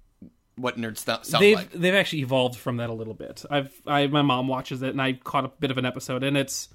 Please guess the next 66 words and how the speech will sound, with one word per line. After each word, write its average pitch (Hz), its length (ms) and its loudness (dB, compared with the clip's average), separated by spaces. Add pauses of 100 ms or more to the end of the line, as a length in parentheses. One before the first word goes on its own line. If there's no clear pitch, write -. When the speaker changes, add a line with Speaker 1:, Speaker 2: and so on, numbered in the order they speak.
(500)
Speaker 2:
it's, - 280 0
it, 185 180 4
they're 180 140 4
trying 190 240 4
to 170 80 0
find 147 240 2
their 131 80 2
happy 120 220 -4
balance, 110 460 -14
and 127 140 -4
I, 123 60 0
they 123 240 -2
still 139 180 -4
haven't 120 160 -8
found 110 260 -10
it - 60 -12
yet, 110 260 -12
but 131 120 -4
it's 131 200 -2
Speaker 1:
<laughs> - 60 -14
Speaker 2:
still 156 160 2
their, 156 100 2
one 147 120 2
of 143 40 0
their 143 80 0
highest 151 220 -2
rated 165 180 -2
shows. 214 300 -2 (320)
Speaker 1:
Yeah, 151 160 -2
Speaker 2:
But 233 100 6
Speaker 1:
I 156 40 4
mean, 131 200 2 (140)
you 120 100 -6
know, 104 160 -4 (160)
Speaker 2:
but 220 100 4
Speaker 1:
I 247 40 4
Speaker 2:
yeah, 185 80 8
we're, 175 220 8
that's 185 240 2
a 180 40 2
different 151 340 2 (160)
Speaker 1:
Yeah. - 80 -6
Speaker 2:
podcast 143 260 2
for 151 80 2
a 139 40 2
different 123 200 -2
day. 120 100 0
Let's 117 140 -4
get 156 120 -4
back 143 160 0
on 156 80 2
track 139 260 2
here 143 240 -2 (140)
with 135 320 -2 (160)
the 127 520 2 (420)
gone 135 280 4
but 135 120 0
not 135 160 -2
forgotten 131 580 0 (320)
T 143 120 -6
V 135 80 4
shows 123 420 -2
that 120 220 -6
got 120 200 -4
canceled 113 400 -10
too 113 360 -6